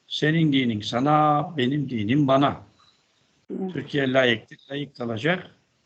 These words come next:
Speaker 1: Efendim, dileyen camiye gitsin, dileyen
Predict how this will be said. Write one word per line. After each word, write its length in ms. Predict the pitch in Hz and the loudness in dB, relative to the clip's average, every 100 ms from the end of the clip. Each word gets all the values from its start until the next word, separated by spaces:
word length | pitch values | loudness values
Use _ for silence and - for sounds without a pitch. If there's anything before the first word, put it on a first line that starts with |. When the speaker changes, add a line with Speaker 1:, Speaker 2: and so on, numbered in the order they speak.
| - | -8
Speaker 1:
Efendim, 640 | 120 110 107 139 160 - _ _ _ _ _ - | -6 -6 -4 -2 -2 -6 _ _ _ _ _ -6
dileyen 400 | 127 151 156 147 | 0 2 2 0
camiye 460 | 131 139 127 120 104 | 2 0 0 -4 -4
gitsin, 500 | 98 - 151 - - _ _ _ _ _ 156 | -6 -6 -6 -6 -10 _ _ _ _ _ -4
dileyen 540 | 143 127 143 - - | 0 0 0 -2 -6